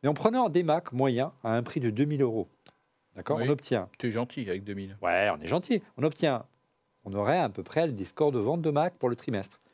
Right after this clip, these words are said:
Speaker 1: Ça ferait trois cent cinquante-huit mille quatre cents unités d'iMac
Speaker 2: Mhm.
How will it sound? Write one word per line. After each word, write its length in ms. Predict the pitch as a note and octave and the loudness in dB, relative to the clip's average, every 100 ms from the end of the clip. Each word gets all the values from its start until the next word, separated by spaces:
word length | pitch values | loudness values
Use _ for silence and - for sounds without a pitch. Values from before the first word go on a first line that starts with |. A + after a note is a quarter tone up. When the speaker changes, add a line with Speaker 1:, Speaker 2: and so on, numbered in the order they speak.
| _ | _
Speaker 1:
Ça 140 | - | -8
ferait 180 | G2+ A#2 | -2 -2
trois 220 | - F3 | 0 -2
cent 140 | E3+ D#3+ | -2 -6
cinquante-huit 400 | D3+ C3+ C3 D3 | -6 -4 -4 -4
mille 100 | B2+ | -2
quatre 160 | B2 | -2
cents 80 | C3 | -2
unités 260 | B2 A2+ A#2 | -4 -2 -4
d'iMac 440 | G2 G2 F#3 - _ _ _ _ - | -2 -4 -4 -6 _ _ _ _ -10
Speaker 2:
Mhm. 320 | A#2+ A#2 C#3 | -8 -6 -10